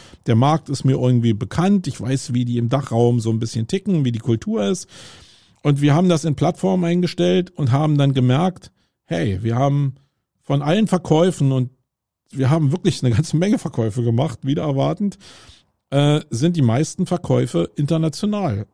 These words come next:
Also wir haben von allen Verkäufen, glaub ich, in Deutschland eine Handvoll Produkte verkauft und den Rest alles weltweit.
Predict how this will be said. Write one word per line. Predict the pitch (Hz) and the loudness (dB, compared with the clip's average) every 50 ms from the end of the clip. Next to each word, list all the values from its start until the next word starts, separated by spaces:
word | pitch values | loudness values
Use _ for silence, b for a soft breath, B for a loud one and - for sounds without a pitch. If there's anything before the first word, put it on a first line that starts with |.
| _ | _
Also | - 123 117 123 120 120 120 - - - - | -2 -2 0 0 0 -2 -2 -6 -12 -16 -14
wir | 120 113 120 123 | -10 -6 -4 -2
haben | 127 139 139 | 0 -2 -2
von | 139 - 135 - | 0 -2 -4 -2
allen | - 139 170 208 240 220 | -2 -2 -2 0 0 0
Verkäufen, | - 202 185 - - 139 131 139 143 - 123 123 131 143 | -2 -4 -4 0 2 2 2 2 0 -2 -2 -2 -2 -2
glaub | 143 123 123 135 | -4 -4 -6 -4
ich, | 139 - | -4 -4
in | 120 110 | -4 -4
Deutschland | 117 127 123 - - 139 139 139 143 143 139 - b b b b b b b b b b b _ _ _ | -4 -6 -6 -6 -4 -2 -2 0 -2 -2 -4 -8 b b b b b b b b b b b _ _ _
eine | 123 120 117 107 | -2 0 0 0
Handvoll | - 196 202 - - - 127 120 120 | 0 -2 -2 -4 -2 0 0 0 0
Produkte | - - 117 107 101 101 - - 107 | -2 -4 -6 -4 -4 -6 -8 -10 -8
verkauft | - - 98 - - 101 - - 147 - - | -8 -8 -8 -6 -4 -4 -4 -4 -6 -10 -8
und | - 117 123 | -6 -2 0
den | 135 131 | 0 0
Rest | 127 156 185 202 - - - - _ _ | 0 -2 -6 -8 -10 -12 -14 -18 _ _
alles | - 160 180 196 202 185 - - 123 110 | -8 -6 -4 -4 -4 -6 -4 -4 -4 -2
weltweit. | 123 160 175 185 175 - 123 120 127 120 - - - - | -2 -2 -2 -2 -4 -2 -4 -4 -4 -6 -10 -12 -16 -20